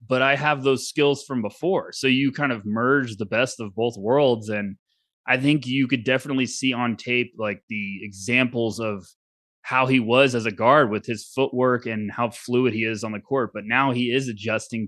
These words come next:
to that additional size and that frame. And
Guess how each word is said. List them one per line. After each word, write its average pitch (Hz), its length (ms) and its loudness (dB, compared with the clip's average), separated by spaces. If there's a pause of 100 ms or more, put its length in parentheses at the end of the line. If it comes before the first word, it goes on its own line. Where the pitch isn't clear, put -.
to 104 240 -4 (380)
that 120 120 2
additional 120 500 -2
size 117 440 0
and 110 140 -2
that 101 160 -4
frame. 123 420 -2
And 107 220 -4